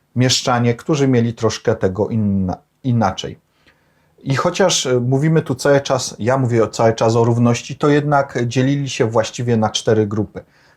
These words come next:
Magnaterię, na tą, która według mnie doprowadziła do upadku Polski, ziemiaństwo, zagrodową i gołotę. Magnateria to oczywiście bardzo bogaci ludzie.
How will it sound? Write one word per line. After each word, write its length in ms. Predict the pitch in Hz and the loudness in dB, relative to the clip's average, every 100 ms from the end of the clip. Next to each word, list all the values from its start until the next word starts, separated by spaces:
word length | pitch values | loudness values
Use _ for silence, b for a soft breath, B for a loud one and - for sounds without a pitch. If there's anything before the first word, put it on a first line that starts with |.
| b | b
Magnaterię, 960 | 123 143 147 143 - 127 110 113 127 131 _ _ _ _ 123 | 0 0 2 0 2 2 4 4 2 -2 _ _ _ _ -2
na 180 | 123 | -2
tą, 220 | 127 139 123 | 0 -2 0
która 240 | 131 117 | 0 2
według 300 | 117 113 107 | 2 -2 -2
mnie 380 | 113 113 110 - _ _ _ _ _ | 2 4 2 0 _ _ _ _ _
doprowadziła 680 | 117 107 123 110 104 120 104 | -4 0 0 2 0 2 2
do 120 | 104 | 2
upadku 420 | 107 107 98 - | 2 0 -4 -6
Polski, 540 | 107 98 98 - 110 127 b b b b 113 | 0 0 0 -4 -4 -4 b b b b -2
ziemiaństwo, 1080 | 117 151 147 139 123 - - - 120 147 160 _ _ _ _ - | 0 2 2 2 2 -2 -10 0 2 2 -2 _ _ _ _ -8
zagrodową 880 | 104 143 143 147 135 127 123 127 127 - | -2 -2 0 0 2 2 4 2 2 -2
i 80 | |
gołotę. 520 | 117 120 113 110 80 80 B B | 0 2 4 0 -4 -8 B B
Magnateria 600 | 147 156 170 165 175 160 | -4 0 -2 2 2 2
to 120 | 143 147 | 2 -2
oczywiście 880 | - 131 131 - - 120 117 113 107 _ _ - | -2 -6 -6 -4 2 4 4 2 0 _ _ -8
bardzo 380 | 117 135 131 135 | -2 0 0 0
bogaci 440 | 127 123 120 - | 0 -2 -2 -2
ludzie. 320 | 135 117 101 | -2 0 -2